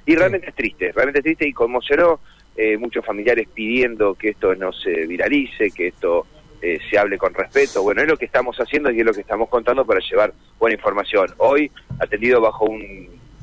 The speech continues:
Speaker 1: cuerpo médico especializado en salud mental, queda internado por algunas horas más en el hospital Iturraspe, bueno, con ese tratamiento especial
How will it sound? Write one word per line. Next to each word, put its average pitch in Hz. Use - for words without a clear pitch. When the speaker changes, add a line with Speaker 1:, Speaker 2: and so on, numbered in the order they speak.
Speaker 1:
cuerpo 120
médico 127
especializado 107
en 117
salud 117
mental, 147
queda 113
internado 151
por 107
algunas 113
horas 113
más 147
en 98
el 98
hospital 110
Iturraspe, 160
bueno, 170
con 160
ese 156
tratamiento 156
especial 160